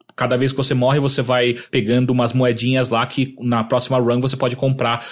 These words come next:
ah, ah, ah, novas habilidades ou melhorias do tipo, ah, tenho mais vida, tenho mais,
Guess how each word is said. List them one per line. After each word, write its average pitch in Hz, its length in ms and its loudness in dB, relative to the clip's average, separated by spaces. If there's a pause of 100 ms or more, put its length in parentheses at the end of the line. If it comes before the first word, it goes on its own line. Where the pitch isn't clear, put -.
(180)
ah, 110 480 2 (260)
ah, 101 220 -2
ah, 101 40 -2
novas 123 340 2
habilidades 139 800 0
ou 131 160 4
melhorias 127 640 2
do 120 40 -4
tipo, - 220 -6
ah, 147 100 0
tenho 127 140 -4
mais 127 180 -2
vida, 143 320 0
tenho 120 220 -2
mais, 117 480 0